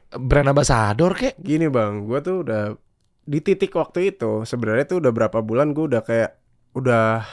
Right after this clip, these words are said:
Speaker 2: kalau orang di air nih udah tenggelam nih, gimana caranya naik ke atas? Itu udah ngap banget gua. Udah berapa bulan tuh sama istri,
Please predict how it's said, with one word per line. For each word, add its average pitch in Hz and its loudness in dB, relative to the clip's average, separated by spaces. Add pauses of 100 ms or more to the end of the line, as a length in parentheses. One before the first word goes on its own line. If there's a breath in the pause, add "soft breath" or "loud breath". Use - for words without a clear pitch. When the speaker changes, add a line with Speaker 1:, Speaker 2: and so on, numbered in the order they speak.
(280 loud breath)
Speaker 2:
kalau 123 0
orang 127 0
di 127 -4
air 127 -2
nih 175 -4
udah 147 -4
tenggelam 147 -2
nih, 127 -6
gimana 127 -4
caranya 143 -2
naik 127 -6
ke 104 -10
atas? 127 -2
Itu 160 -6
udah 123 -2
ngap 123 -8
banget 135 -4
gua. 113 -6
Udah 117 -2
berapa 117 0
bulan 127 -2
tuh 165 -4
sama 117 -4
istri, 147 -6